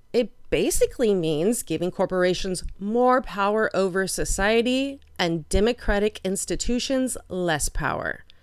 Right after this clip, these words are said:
So the people we vote for, our quote-unquote leaders, their power would diminish, and these rich-ass global elite people would have more power over us.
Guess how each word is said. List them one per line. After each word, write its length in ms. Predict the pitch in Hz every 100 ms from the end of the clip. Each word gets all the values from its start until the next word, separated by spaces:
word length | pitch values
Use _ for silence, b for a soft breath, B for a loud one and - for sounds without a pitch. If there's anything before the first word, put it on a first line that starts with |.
| b b b b b
So 180 | - 170
the 100 | -
people 380 | - 254 277 262
we 140 | 269
vote 320 | 226 233 262
for, 380 | - 170 139 143 - - - - _ - -
our 180 | 165 180
quote-unquote 580 | - 185 247 247 269 247
leaders, 560 | 254 277 170 127 160 - b b b b b -
their 180 | 226 285
power 420 | 233 285 302 302
would 180 | 311 254
diminish, 680 | 226 190 156 139 165 - - - - -
and 380 | 202 202 196 -
these 360 | 180 202 202 -
rich-ass 1300 | - 180 220 294 339 - - - - 220 254 254 226 - 180
global 580 | 175 170 208 277 311 -
elite 480 | 294 294 269 277
people 560 | - 160 156 143 139 101 b b b b
would 120 | 240
have 220 | 226 240 226
more 360 | 247 262 277
power 460 | 269 170 147 131 -
over 320 | 151 139 117
us. 360 | 78 - -